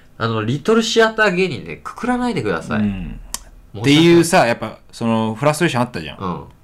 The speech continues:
Speaker 2: したらさ、やっぱそのバウンティーライブで会った時のドラゴンさんがさ、
Speaker 1: 早かっ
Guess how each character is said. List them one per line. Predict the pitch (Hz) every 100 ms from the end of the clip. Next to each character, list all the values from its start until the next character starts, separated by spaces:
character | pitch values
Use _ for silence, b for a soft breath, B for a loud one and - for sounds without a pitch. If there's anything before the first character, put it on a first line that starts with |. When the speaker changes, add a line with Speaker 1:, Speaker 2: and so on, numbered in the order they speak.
| -
Speaker 2:
し | -
た | -
ら | 98
さ、 | 90 98
や | 98
っ |
ぱ | 98
そ | 92
の | 98 92
バ | 101
ウ | 110
ン | 110
テ | 113
ィ | 117
ー |
ラ | 113
イ | 113
ブ | 90
で |
会 | 92
っ | -
た | 92
時 | 90 90
の | 80
ド | 98
ラ | 95
ゴ | 104
ン | 104
さ | 107
ん | 107
が | 107
さ、 | 98
Speaker 1:
早 | 117 117
か |
っ | 104